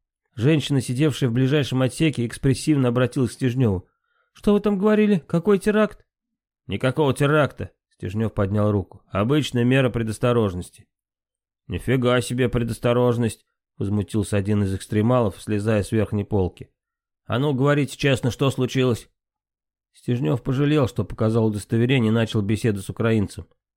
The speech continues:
Теперь въедливые и напуганные пассажиры от него точно не отстанут. С другой стороны, теперь все будут принимать его за офицера Ф С Б,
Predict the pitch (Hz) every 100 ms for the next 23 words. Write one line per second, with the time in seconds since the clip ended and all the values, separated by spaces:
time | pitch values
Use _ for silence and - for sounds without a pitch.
0 | _ _ _ _ _ - 156 165 127 117
1 | 147 156 127 135 135 127 127 123 - 131
2 | 127 123 117 - 127 127 143 131 104 -
3 | - 131 139 127 - 135 - 104 104 -
4 | 117 90 76 _ _ _ _ _ _ _
5 | _ _ _ - 113 156 190 - 165 175
6 | 165 - 123 175 175 127 - 170 156 160
7 | 135 - 147 165 165 139 156 165 143 147
8 | 156 135 156 143 156 156 135 175 131 -